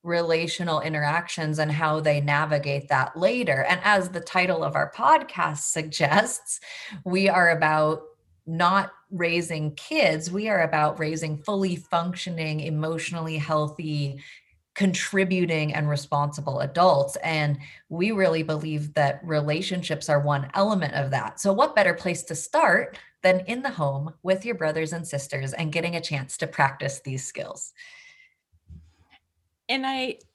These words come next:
Speaker 2: I like the way that you guys are talking about this, because you're not saying, "How do we create harmony? How do we make this all comfortable and pretty?" You're saying,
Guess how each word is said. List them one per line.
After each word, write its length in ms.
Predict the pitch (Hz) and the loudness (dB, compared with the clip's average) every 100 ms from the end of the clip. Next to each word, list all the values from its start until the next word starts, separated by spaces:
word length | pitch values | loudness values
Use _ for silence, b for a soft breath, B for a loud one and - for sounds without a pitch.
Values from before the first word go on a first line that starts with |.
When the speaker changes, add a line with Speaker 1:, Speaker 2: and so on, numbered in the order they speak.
| _ _ _ _ _ - | _ _ _ _ _ -2
Speaker 2:
I 100 | 262 | -2
like 300 | 247 269 - | -2 -6 -2
the 100 | 330 | -2
way 160 | 302 | 0
that 160 | 285 262 | -2 -6
you 60 | 240 | -6
guys 180 | 226 | -6
are 80 | 214 | -6
talking 480 | 202 - 190 - - | -10 -8 -6 -6 -8
about 260 | 190 - - | -6 -6 -6
this, 440 | - - - - - 240 | -8 -10 -14 -20 -18 -10
because 680 | 233 226 233 220 214 220 - | -8 -2 2 2 0 -4 -10
you're 180 | 240 247 | -8 -4
not 300 | 247 247 - | -4 -4 -6
saying, 640 | - 202 190 196 220 262 B B B B B _ _ _ | -8 -6 -4 -4 -6 -8 B B B B B _ _ _
"How 500 | _ - 226 226 233 | _ 0 2 2 0
do 480 | 240 233 226 220 220 | -2 -4 -4 -2 -4
we 480 | 226 220 208 202 202 | -4 -4 -4 -6 -8
create 360 | - 220 214 - | -8 -6 -6 -6
harmony? 800 | - - 196 185 180 185 202 | -10 -4 -4 -4 -6 -8 -6
How 420 | 220 - 208 214 226 | -8 -4 -2 -2 -4
do 320 | 226 240 233 | -6 -8 -6
we 180 | 220 214 | -4 -4
make 300 | 202 196 - | -6 -8 -8
this 240 | 208 - - | -10 -10 -8
all 720 | 190 190 190 196 196 226 226 _ _ _ | -4 -2 -2 0 -2 -4 -16 _ _ _
comfortable 640 | - 196 190 - 196 220 226 | -12 -10 -10 -8 -6 -4 -4
and 160 | 226 | -6
pretty?" 240 | 233 175 175 | -4 -4 -4
You're 260 | 214 359 | -2 -4
saying, 360 | 415 403 359 | -2 -2 -2